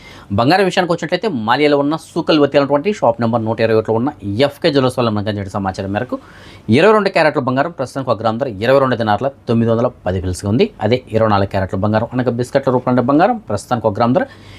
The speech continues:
ఇరవై నాలుగు దినార్ల తొమ్మిది వందల ఎనభై నాలుగు పైసలుగా ఉంది. మన సబ్స్క్రైబర్ ఒకరు మనకి మెసేజ్ పెట్టారు, వాళ్ళకి ఒక టైలర్ కావాలని చెప్పేసి తెలియజేస్తున్నారు.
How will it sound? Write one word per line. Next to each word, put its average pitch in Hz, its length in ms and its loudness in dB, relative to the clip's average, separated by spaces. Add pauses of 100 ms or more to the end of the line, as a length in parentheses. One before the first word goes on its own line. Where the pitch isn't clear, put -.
(240)
ఇరవై 175 240 4
నాలుగు 165 260 4
దినార్ల 117 320 -2
తొమ్మిది 110 380 -8
వందల 113 120 -4 (120)
ఎనభై 101 180 -8
నాలుగు 90 180 -10
పైసలుగా 101 320 -6
ఉంది. 139 180 4 (800)
మన 208 160 4
సబ్స్క్రైబర్ 247 480 2
ఒకరు 214 140 2
మనకి 165 180 -4
మెసేజ్ 139 320 0
పెట్టారు, 147 320 0 (100)
వాళ్ళకి 143 280 2
ఒక 135 200 -2
టైలర్ 190 540 2 (100)
కావాలని 127 480 2
చెప్పేసి 123 260 -6
తెలియజేస్తున్నారు. 107 760 -6